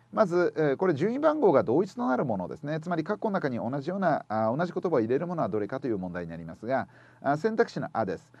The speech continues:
おつく二番で設定の登記はされているAを、えー、登記名義人とする抵当権について、えー、抵当権、えー、し-、抵当証券交付の登記を申請する場合、え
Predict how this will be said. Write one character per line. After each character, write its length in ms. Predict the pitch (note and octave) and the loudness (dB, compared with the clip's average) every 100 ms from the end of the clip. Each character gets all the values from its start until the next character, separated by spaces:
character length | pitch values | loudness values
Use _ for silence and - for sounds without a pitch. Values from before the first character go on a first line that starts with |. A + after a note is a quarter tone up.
| - | -10
お 120 | - A#3+ | 0 0
つ 100 | - | 2
く 120 | A#3 | -2
二 100 | G#3+ | 2
番 240 | D#3+ B2 | 2 4
で 220 | B2+ D3+ - | 4 4 2
設 160 | - D3 | -2 0
定 180 | F3+ | -2
の 60 | F3+ | -2
登 200 | E3+ F3+ | -2 0
記 80 | D3 | 0
は 80 | A2+ | 0
さ 140 | A#2+ | -2
れ 80 | A#2+ | -2
て 80 | C3+ | -2
い 20 | |
る 100 | B2+ | 0
A 200 | D3 A#2+ | 2 4
を、 320 | G#2+ D3 A2 - _ _ | 6 6 4 0 _ _
え 160 | - B2 | 2 2
ー、 60 | B2 | 6
登 220 | G#3+ F3+ | 6 6
記 220 | B2+ A2 | 0 -6
名 180 | G#2 C3 | -2 -2
義 120 | D#3+ | -2
人 140 | E3+ E3 | -4 -4
と 120 | D#3 | -4
す 100 | D#3+ | -2
る 80 | D3+ | 0
抵 160 | D3+ | 0
当 140 | D3+ D3 | 0 -2
権 180 | B2 G#2 | -4 -8
に 80 | F#2 | -8
つ 120 | F#2+ | -8
い 60 | |
て、 240 | - A#2+ A#2+ _ - - | -2 -2 -2 _ -20 -8
え 80 | - | 0
ー、 40 | |
抵 180 | F3+ G#3+ | 6 6
当 200 | G3+ G#3+ | 8 4
権、 320 | - D#3 G2 - _ _ _ _ - | 4 0 -2 -8 _ _ _ _ -8
え 160 | B2 A#2 | -4 -4
ー、 40 | |
し-、 220 | - - - | -6 -16 -4
抵 160 | F3+ | 0
当 160 | F#3 G3 | 2 2
証 220 | - F3+ | 4 2
券 240 | C#3 G#2 F#2+ | 0 -4 -6
交 320 | - G3+ G3+ | 6 8 8
付 140 | G3 | 6
の 160 | F#3 F3+ | -2 -2
登 240 | F#3+ F3 D#3 | 2 2 0
記 160 | G#3 | 2
を 140 | A3 - A#2+ | 2 4 -2
申 220 | B2+ B2+ | -2 -6
請 160 | A#2+ A2+ | -2 -4
す 100 | A2 | -2
る 120 | A2 | 2
場 100 | C3+ | 4
合、 40 | |
え 140 | G3+ | 2